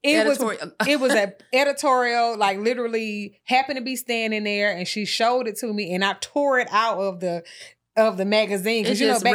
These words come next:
Speaker 1: then
Speaker 2: resonated with you.
Speaker 1: Yeah, it wasn't no screenshot back
Speaker 2: No, no
Speaker 1: then.
Speaker 2: screenshots. No,
Speaker 1: Yeah,
Speaker 2: no, no.
Speaker 1: so it was, like, really, like, you have to tear it out.
Speaker 2: A tear
Speaker 1: It was a
Speaker 2: sheet.
Speaker 1: tear
Speaker 2: Yeah,
Speaker 1: sheet. It was a tear
Speaker 2: exactly.
Speaker 1: sheet.
Speaker 2: Mm-hmm.
Speaker 1: So tore it out.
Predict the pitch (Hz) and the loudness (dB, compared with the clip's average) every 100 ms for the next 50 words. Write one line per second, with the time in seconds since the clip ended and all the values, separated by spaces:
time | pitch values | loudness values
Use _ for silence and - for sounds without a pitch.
0 | 233 226 208 196 180 165 - 165 269 240 | 4 2 2 0 -2 -6 -6 0 2 4
1 | 311 311 254 254 247 - 277 302 277 240 | 2 2 0 -2 -2 -4 -4 -2 -2 0
2 | 233 170 - - 190 269 359 170 381 370 | 0 0 0 2 4 4 2 0 -2 0
3 | 320 214 180 240 247 - 190 175 220 240 | 2 2 2 2 4 4 4 4 4 2
4 | 285 254 214 185 214 233 208 202 180 190 | 0 0 -2 -2 -2 -2 -2 -2 -2 -2
5 | 233 226 165 - - 226 208 190 - 175 | -4 -6 -8 -6 0 0 2 -2 -2 0
6 | 185 139 131 202 403 415 247 233 196 - | 0 0 -4 -4 -4 -2 -2 -2 -2 0
7 | 370 392 269 196 - 349 392 381 330 - | 2 2 -2 -6 -10 -8 -2 0 0 -2
8 | 226 - - 277 269 311 - 302 254 233 | -8 -10 -10 -6 -8 -10 -2 0 0 -2
9 | 370 381 359 247 240 240 - | -2 0 2 2 0 -2 -10